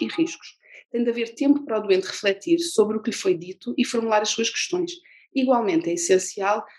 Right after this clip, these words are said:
dar-se tempo aos próprios profissionais para informarem e esclarecerem os doentes e os seus familiares.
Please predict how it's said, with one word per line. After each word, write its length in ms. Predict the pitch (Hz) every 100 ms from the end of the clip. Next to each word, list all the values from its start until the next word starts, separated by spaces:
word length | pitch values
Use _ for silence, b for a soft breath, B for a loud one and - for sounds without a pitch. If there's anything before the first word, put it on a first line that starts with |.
| B
dar-se 360 | 190 220 - -
tempo 260 | 277 262 233
aos 100 | -
próprios 320 | 208 202 -
profissionais 680 | - - 240 202 190 190
para 120 | - 214
informarem 640 | 208 233 208 196 190 202
e 40 |
esclarecerem 560 | 226 - 226 - 190 185
os 120 | 208
doentes 340 | 175 165 165 -
e 60 |
os 100 | 202
seus 140 | - 165
familiares. 800 | - 180 180 131 - - -